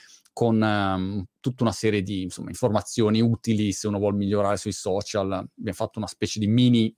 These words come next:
corsetto via, via mail per incentivare le persone a iscriversi alla newsletter, quelle, <laughs> quelle cagate lì che si fanno per, per incentivare. Però, insomma, le, le, le mail sono carine, sono utili. Bene, scappo, un abbraccio. Ciao a tutti, dalla ridente Brighton.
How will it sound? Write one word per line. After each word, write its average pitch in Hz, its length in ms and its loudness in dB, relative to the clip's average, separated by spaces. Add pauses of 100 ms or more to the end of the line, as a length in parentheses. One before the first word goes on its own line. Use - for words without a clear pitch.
(200)
corsetto 113 680 0
via, 101 400 2 (400)
via 113 240 0
mail 98 560 0 (100)
per 101 140 0
incentivare 92 520 0
le 85 40 -4
persone - 360 -4
a - 20 -4
iscriversi 95 420 -8
alla 90 140 -4
newsletter, 87 500 -6
quelle, 95 320 -2
<laughs> - 240 -2
quelle 139 200 0
cagate 101 540 -2
lì 101 120 0
che 98 100 0
si 95 140 -4
fanno 95 340 -2
per, 90 160 -2 (400)
per 127 100 2
incentivare. 113 560 2
Però, 139 220 4
insomma, 101 360 -2
le, 107 160 0
le, 110 460 0
le 123 200 -6
mail 101 180 -2
sono 98 240 -6
carine, 107 320 0
sono 92 160 -8
utili. - 300 -8 (280)
Bene, 175 420 0 (120)
scappo, 220 540 -2
un 135 80 2
abbraccio. 101 460 -2 (280)
Ciao 110 160 0
a - 20 -4
tutti, 92 320 -8 (320)
dalla 101 220 0
ridente 85 420 -4
Brighton. 82 460 -10